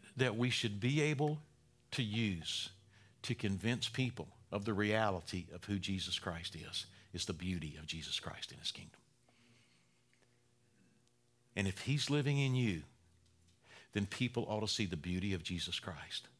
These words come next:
flowing out of us and say,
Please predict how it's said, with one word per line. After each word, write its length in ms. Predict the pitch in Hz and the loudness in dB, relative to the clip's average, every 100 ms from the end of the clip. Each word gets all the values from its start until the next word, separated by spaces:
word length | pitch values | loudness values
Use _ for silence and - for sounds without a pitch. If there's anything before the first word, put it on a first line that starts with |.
| _ - - _ - | _ -20 -20 _ -14
flowing 440 | - 104 82 80 76 | -2 0 0 -2 -6
out 140 | 82 | -8
of 120 | 80 | -8
us 520 | 78 69 - - - - - - - _ 90 | -10 -10 -6 -4 -4 -8 -16 -20 -20 _ -6
and 120 | 90 | -4
say, 420 | - 80 76 | -2 -2 -4